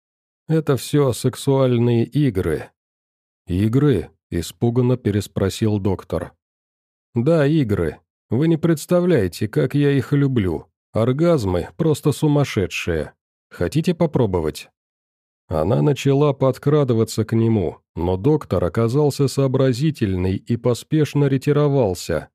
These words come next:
заявив, что из всех сексуальных игр предпочитает анонизм, поскольку это безопасно. После врача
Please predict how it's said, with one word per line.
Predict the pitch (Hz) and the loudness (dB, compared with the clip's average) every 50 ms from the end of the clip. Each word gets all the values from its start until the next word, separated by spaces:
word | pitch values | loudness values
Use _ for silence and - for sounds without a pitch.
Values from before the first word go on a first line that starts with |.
| _ - | _ -12
заявив, | 82 78 95 104 110 117 117 123 151 156 135 - - - | -6 -4 -2 0 2 0 2 2 0 0 0 -4 -10 -16
что | - - - 107 | -18 -4 -2 0
из | 110 110 - | 0 0 -2
всех | - - - - 151 147 - - | -6 -12 -4 -2 0 0 -2 -2
сексуальных | - - 127 - - - 139 139 139 131 131 127 127 117 - - - _ | -4 -4 -4 -4 -2 -2 0 0 2 2 2 2 0 -2 -4 -10 -16 _
игр | - 160 156 123 110 92 - - _ | -2 -2 0 0 0 -2 -2 -6 _
предпочитает | - 110 117 - - - 139 - - 151 147 - 160 143 139 131 135 147 | -4 -4 -4 -4 -2 -4 -4 -2 -2 -4 0 2 2 2 2 2 2 0
анонизм, | 147 151 151 151 143 120 92 85 76 73 82 78 73 - _ _ _ | 2 2 2 2 2 2 0 -2 -4 -4 -6 -6 -6 -10 _ _ _
поскольку | 110 107 - - - 131 120 110 - 127 127 - - | -4 -4 -2 0 0 0 0 0 0 -2 -2 0 -2
это | 123 113 - | -2 0 0
безопасно. | 113 110 117 101 120 123 110 - 95 78 - - - 85 78 76 - _ _ _ _ _ _ _ _ _ _ _ _ _ _ _ _ _ _ _ | -2 -2 0 0 0 -2 -2 -2 -4 -4 -4 -4 -6 -6 -6 -6 -8 _ _ _ _ _ _ _ _ _ _ _ _ _ _ _ _ _ _ _
После | - 98 98 - - 107 107 | -2 -2 -2 0 0 0 0
врача | 104 98 104 107 107 101 - - 131 135 143 143 123 - | 0 0 0 0 -2 -2 -2 -2 0 2 2 0 -2 -4